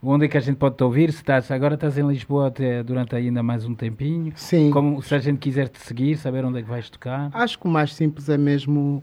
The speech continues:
Speaker 2: w w w ponto johnny coltrane ponto com.
Speaker 1: Ok.
Speaker 2: Ahm, na, para já é a casa pa-, para o mundo do, do meu programa de rádio Mbanza Vibes.
Speaker 1: Fala-me um bocadinho do, do teu programa de rádio. Este iniciou há quanto tempo?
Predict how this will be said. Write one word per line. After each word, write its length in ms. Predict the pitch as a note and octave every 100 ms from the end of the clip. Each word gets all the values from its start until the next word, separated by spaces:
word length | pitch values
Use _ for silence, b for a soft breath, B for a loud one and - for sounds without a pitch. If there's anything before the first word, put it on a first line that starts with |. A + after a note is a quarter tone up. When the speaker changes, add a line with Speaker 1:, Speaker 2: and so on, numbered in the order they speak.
| -
Speaker 2:
w 320 | C3+ C#3+ C#3+
w 300 | C#3 C3+ C3+
w 340 | B2+ C3+ C3+
ponto 240 | C3 C3 B2
johnny 280 | - B2 B2+
coltrane 420 | A#2+ B2 - A#2+
ponto 320 | A2+ A2+ G#2 -
com. 140 | F2 G#2+ _ -
Speaker 1:
Ok. 240 | G2 G2+ F#2 _ -
Speaker 2:
Ahm, 540 | C3+ C3+ C3 C3+ B2 - _ -
na, 240 | D3+ D3+ D#3 _ _ _ -
para 140 | D#3
já 240 | D3 A3+
é 80 | C4+
a 40 | B3
casa 380 | - D#3+ E3
pa-, 140 | E3+ D3 C#3+ C3 -
para 160 | C#3
o 60 | C3+
mundo 480 | C3+ D#3+ E3+ F3+ E3
do, 340 | D3+ D3 C#3
do 140 | C3+
meu 140 | C#3+ C3+
programa 420 | - C3+ C3 B2+
de 80 | -
rádio 340 | A#2+ A#2+ B2+
Mbanza 360 | A2+ A#2 A2 A2
Vibes. 400 | G#2 G2+ - _ _ b b b -
Speaker 1:
Fala-me 300 | - G3+ G#3
um 60 |
bocadinho 360 | F#3+ F3+ E3+ F3
do, 100 | D#3
do 120 | D3
teu 180 | C#3+ D3
programa 420 | C#3+ C3+ C#3 C3
de 60 | A#2+
rádio. 260 | B2+ A#2+
Este 200 | A#2+ -
iniciou 400 | B2+ B2+ - C3
há 40 | B2
quanto 280 | B2 A#2+ A2
tempo? 480 | - C#3+ D#3 D#3